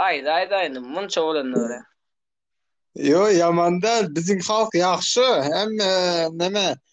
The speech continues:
Speaker 2: mehmandarlyk halky biziň türkmenin. Sen
Speaker 1: Näçe onda
Speaker 2: türkmenin näme?
Speaker 1: gaçýarlar bular? Men,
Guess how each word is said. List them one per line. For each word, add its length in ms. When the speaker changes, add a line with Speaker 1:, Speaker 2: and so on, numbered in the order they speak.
Speaker 2:
mehmandarlyk 920
halky 460
biziň 260
türkmenin. 560
Sen 360
Speaker 1:
Näçe 320
onda 200
Speaker 2:
türkmenin 240
näme? 60
Speaker 1:
gaçýarlar 440
bular? 240
Men, 240